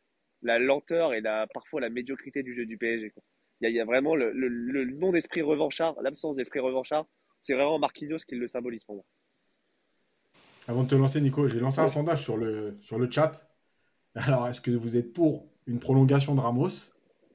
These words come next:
Speaker 2: Donc oui, à quarante-quatre pour cent, non à cinquante-six pour cent. Pour l'instant, on a cent soixante-sept votes. Donc, je
Speaker 1: Eh,
Speaker 2: laisse
Speaker 1: eh,
Speaker 2: encore
Speaker 1: attends,
Speaker 2: le,
Speaker 1: eh, ça
Speaker 2: le, le sondage deux minutes, mais, euh,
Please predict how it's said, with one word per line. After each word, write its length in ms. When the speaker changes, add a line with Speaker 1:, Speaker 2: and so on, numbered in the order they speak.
Speaker 2:
Donc 200
oui, 260
à 80
quarante-quatre 500
pour 160
cent, 240
non 320
à 80
cinquante-six 540
pour 160
cent. 340
Pour 100
l'instant, 220
on 60
a 60
cent 160
soixante-sept 580
votes. 280
Donc, 140
je 40
Speaker 1:
Eh, 40
Speaker 2:
laisse 120
Speaker 1:
eh, 40
Speaker 2:
encore 220
Speaker 1:
attends, 120
Speaker 2:
le, 160
Speaker 1:
eh, 40
ça 100
Speaker 2:
le, 360
le 180
sondage 460
deux 120
minutes, 360
mais, 160
euh, 420